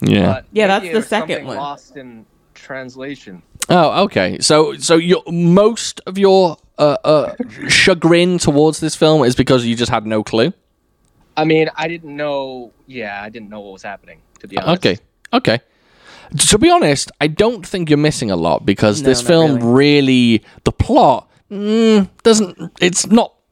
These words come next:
Speaker 1: altogether that necessary. But
Speaker 2: Is it, is it fair to say that the plot is there's a bad guy and that's it?
Speaker 1: Yes. Yes.
Speaker 2: Okay.
Speaker 1: Uh, and there's two bad guys. There, there's like a, there's a, a, a, a, a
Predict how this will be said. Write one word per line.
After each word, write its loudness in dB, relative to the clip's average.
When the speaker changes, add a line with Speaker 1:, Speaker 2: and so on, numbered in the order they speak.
Speaker 1:
altogether 2
that 0
necessary. -4
But 2
Speaker 2:
Is -6
it, 0
is -16
it -14
fair -10
to -12
say -12
that -16
the -20
plot -12
is -20
there's -16
a -20
bad -16
guy -14
and -20
that's -18
it? -14
Speaker 1:
Yes. -2
Yes. -4
Speaker 2:
Okay. -20
Speaker 1:
Uh, -4
and 0
there's 0
two 2
bad 2
guys. -4
There, 0
there's 2
like 0
a, 4
there's 0
a, 0
a, 2
a, -2
a, -6
a 2